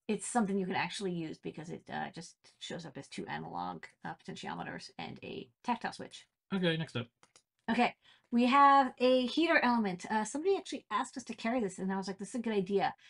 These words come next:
Speaker 1: So for our quick, uh, I think the nine fifty-seven hot air station, um, the hot air elements and hot air stations are actually not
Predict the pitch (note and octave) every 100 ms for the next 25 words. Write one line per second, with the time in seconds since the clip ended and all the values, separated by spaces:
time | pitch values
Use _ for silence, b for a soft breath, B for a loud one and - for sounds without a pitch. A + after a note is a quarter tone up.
0 | B B - A3+ A#3 F#3+ F#3+ - - C4+
1 | - _ _ G#3 G#3 G3+ F3+ G#3 - G3+
2 | G#3 A3+ A3 A#3 G#3+ - A3 G#3+ G#3+ G#3+
3 | G#3 - A3 - G#3+ - F#3+ F3+ G3 F#3
4 | F#3 B B B B G#3 G3+ G3+ G3+ -
5 | _ G3+ A3 B3+ E4+ E4 C#4+ C4 C4+ B3
6 | A3+ G#3 A#3+ A3 - G#3+ G#3 F#3 - G3
7 | F#3+ - F#3+ - A3 G#3 G3 F#3+ F#3+ F#3+
8 | F#3+ - -